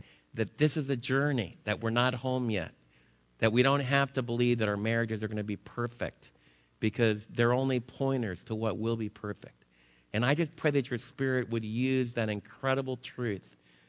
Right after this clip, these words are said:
from Matthew twenty-two that's re-emphasized again in Revelation nineteen to help each one that's here to fall in love with the Savior, to let him be the ultimate lover of their soul, the ultimate companion.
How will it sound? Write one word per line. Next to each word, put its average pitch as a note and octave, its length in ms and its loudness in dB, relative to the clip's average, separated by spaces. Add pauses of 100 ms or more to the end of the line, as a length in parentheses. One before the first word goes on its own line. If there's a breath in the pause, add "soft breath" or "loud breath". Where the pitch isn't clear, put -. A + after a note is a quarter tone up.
(180 soft breath)
from A2+ 220 0
Matthew A#2+ 340 2
twenty-two B2 520 -2
that's G#2+ 220 -4
re-emphasized C3 840 0
again A#2 240 -2
in A2 100 -4
Revelation A2 540 -2
nineteen - 580 -8 (680 soft breath)
to G#2+ 100 2
help A2+ 360 0
each B2+ 280 -2
one B2 260 -2
that's A#2+ 280 -6
here F#2 340 -6 (540 soft breath)
to G#2+ 80 -4
fall A#2+ 280 2
in G#2+ 100 0
love A#2 300 2
with C3 100 -4
the B2+ 100 -6
Savior, B2 560 -2
to - 120 -6
let A2 200 0
him B2+ 420 -4
be B2 180 -2
the A2 200 -2
ultimate A#2 560 -4
lover A2 320 -2
of G#2 60 -4
their G2+ 140 -6
soul, F#2 460 -8 (460 soft breath)
the G#2+ 160 0
ultimate A2+ 520 -2
companion. G2 580 -8